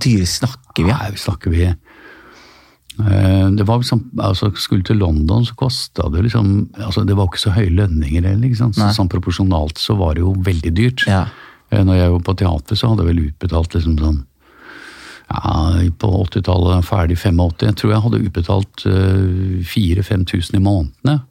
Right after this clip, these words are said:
Speaker 1: Ja.
Speaker 2: Tre, fire tusen i måneden, liksom.
Speaker 1: Tre, fire tusen i måneden.
Speaker 2: Ja.
Speaker 1: Kan du, eh, hvis du skal ta høyde for inflasjon, hvor mye kunne du, hva kunne du sett med tre, fire tusen i måneden da, nå
Speaker 2: Nei,
Speaker 1: da?
Speaker 2: hvis du tenker da, hvis du går på den klassiske sammenligningsgrunnlaget som folk for å, for å ta seg en pils da,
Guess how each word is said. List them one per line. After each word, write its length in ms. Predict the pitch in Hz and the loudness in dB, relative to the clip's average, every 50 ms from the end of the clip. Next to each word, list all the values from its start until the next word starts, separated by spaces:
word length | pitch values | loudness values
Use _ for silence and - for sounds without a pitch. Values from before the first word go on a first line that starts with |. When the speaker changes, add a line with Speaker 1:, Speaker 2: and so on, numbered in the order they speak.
| _ - | _ -2
Speaker 1:
Ja. 280 | - 165 208 226 107 92 - - - | 0 0 2 0 -2 -4 -6 -6 -2
Speaker 2:
Tre, 180 | - 107 98 95 | 0 2 2 2
fire 240 | 90 - 113 101 92 | 2 2 2 2 0
tusen 340 | 92 - 95 87 - - 101 | 0 0 -2 -2 0 0 0
i 20 | |
måneden, 460 | 95 98 92 87 82 76 - - 92 90 | 2 2 2 2 0 -2 -2 -2 -2 -2
liksom. 260 | 85 - - 143 151 151 - - | 0 0 0 -2 -2 -2 -4 -2
Speaker 1:
Tre, 160 | - 135 123 | 0 0 2
fire 120 | 131 123 113 | 2 0 0
tusen 320 | - - 107 95 - - 113 | 0 0 -2 0 0 0 0
i 40 | 113 | 2
måneden. 360 | 107 95 104 117 107 104 98 | 2 0 0 0 -2 -2 0
Speaker 2:
Ja. 280 | - 95 98 101 101 107 | 0 0 2 2 0 0
Speaker 1:
Kan 140 | - 127 131 | 0 2 2
du, 60 | 131 127 - - | 2 0 -2 -2
eh, 140 | - 110 | -2 0
hvis 180 | 123 123 120 117 | 2 2 2 2
du 100 | - 123 | 0 0
skal 280 | 113 - 127 120 117 104 | 0 0 0 0 0 0
ta 480 | - 120 110 107 107 104 101 101 104 | 0 0 0 2 2 2 2 2 0
høyde 400 | 107 120 127 131 117 104 90 95 - | 0 2 2 2 2 0 0 -2 -4
for 80 | - | -2
inflasjon, 480 | - - 110 95 - 110 98 - - 139 | -2 0 0 0 0 -2 -2 -2 0 2
hvor 80 | 120 | 2
mye 160 | 120 127 120 127 | 2 2 2 2
kunne 160 | 117 110 110 | 2 2 2
du, 100 | 107 110 | 2 2
hva 120 | 104 113 98 | 2 0 0
kunne 100 | - - | 0 0
du 60 | - | 0
sett 180 | - 95 - | 0 -2 -2
med 100 | - 101 | -2 -2
tre, 60 | 104 92 | -2 0
fire 120 | 101 104 - 101 | 0 0 0 0
tusen 300 | 87 90 98 98 92 85 - _ - - | -2 0 0 0 0 -2 -6 _ -6 -2
i 60 | - | 0
måneden 300 | 117 117 101 - - 107 | 2 2 2 2 2 2
da, 120 | 101 95 92 | 2 4 4
nå 160 | 98 104 107 | 4 4 4
Speaker 2:
Nei, 80 | 107 - | 4 2
Speaker 1:
da? 60 | 139 | 2
Speaker 2:
hvis 100 | 139 - | 0 0
du 80 | 165 151 | 0 0
tenker 280 | 156 147 - - 127 127 | 0 0 0 0 0 2
da, 140 | 123 120 120 120 | 2 2 2 2
hvis 160 | 120 107 - | 0 0 0
du 80 | 127 | 0
går 180 | 117 113 104 95 | 0 2 0 0
på 100 | - 117 | 2 2
den 160 | 113 104 101 98 | 2 2 2 0
klassiske 760 | - - - 90 - - - - 104 92 - - - - 101 | -2 -4 -4 -4 -4 -4 -2 0 0 0 -2 -2 -2 0 0
sammenligningsgrunnlaget 1080 | 95 - 113 104 92 85 85 82 85 87 87 - - 90 92 87 90 90 90 92 90 92 | 0 0 0 2 2 2 2 2 2 2 0 0 0 0 0 0 2 2 2 0 0 0
som 120 | - 98 | -2 -2
folk 320 | 90 - 95 90 85 - - | 0 0 -2 -4 -4 -6 -8
for 140 | - 98 | -4 0
å, 560 | 95 92 90 90 92 95 98 98 95 95 92 92 | 0 2 2 2 2 2 0 0 -2 -2 -4 -4
for 120 | - 110 | -4 -4
å 80 | 104 - | -4 -2
ta 160 | - 101 87 | 0 0 0
seg 160 | - - 101 | 0 0 0
en 60 | 104 98 | 0 0
pils 380 | - 120 123 127 120 - - - | 2 2 2 2 0 -2 -4 -4
da, 120 | - - | -2 -2